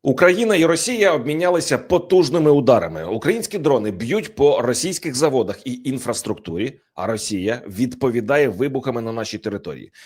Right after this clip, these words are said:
На тлі цього з'являються попередження від народних депутатів. Путін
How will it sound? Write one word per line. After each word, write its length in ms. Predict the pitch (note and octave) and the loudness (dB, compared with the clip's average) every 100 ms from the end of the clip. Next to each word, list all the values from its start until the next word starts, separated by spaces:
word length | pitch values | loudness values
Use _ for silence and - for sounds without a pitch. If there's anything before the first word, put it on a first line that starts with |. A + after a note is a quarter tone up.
| - - - _ | -20 -20 -20 _
На 180 | B2 D3 | -4 -4
тлі 220 | D#3+ G#3 | -2 -6
цього 300 | - D4 B3 | -6 -2 -2
з'являються 440 | C#3 D3+ F#3+ F#3 - | -2 -4 -4 -6 -4
попередження 580 | D3+ D#3 F#3 D#3 D3+ C3+ | -6 -4 -4 -4 -6 -6
від 140 | D3 | -4
народних 340 | C3+ C3+ B2 | -2 -2 -4
депутатів. 680 | G#2 A2+ A2 E2+ - - _ _ _ - | -6 -6 -6 -10 -14 -20 _ _ _ -6
Путін 520 | E3 D3 D3 G2+ F2 | -2 -2 -4 -10 -10